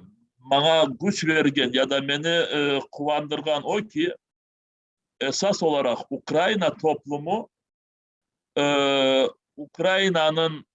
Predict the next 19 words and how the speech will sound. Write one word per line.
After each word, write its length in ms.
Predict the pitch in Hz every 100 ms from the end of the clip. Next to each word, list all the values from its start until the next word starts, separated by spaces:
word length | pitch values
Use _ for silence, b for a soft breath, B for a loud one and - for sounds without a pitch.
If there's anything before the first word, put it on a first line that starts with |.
| _ - - _ 151
bilgili 600 | 160 127 165 190 190 139
böyle 340 | 147 151 147
topraklarını, 920 | - 147 147 143 - 147 139 156 180
misal 440 | 147 135 160 147 139
için 240 | 165 156
işgal 380 | 135 135 165 160
edilgen 500 | 143 - 135 143 135 -
Kırım'ı 640 | 143 139 139 139 165 165 _ _ _ _ _ -
ya 220 | 135 135
da 340 | 147 147 123
Donbas 760 | 135 147 143 139 165 151 - - _ -
bölgelerini 880 | 147 139 139 143 139 135 143 165 185 - _ _ _ _ _ _ _
Rusya'ya, 1000 | 104 151 196 - 156 151 156 160 156 151
e, 180 | - 143 139 139 135 131
Rusya'nın 540 | 147 165 - 151 165 160
paylaşıp 840 | - 147 151 147 143 - 214 -
da 280 | 165 185 - _ _ _ _ _ _ -
kendi 680 | 156 156 151 147 175 156 131
devletini 880 | 120 151 143 147 147 156 151 156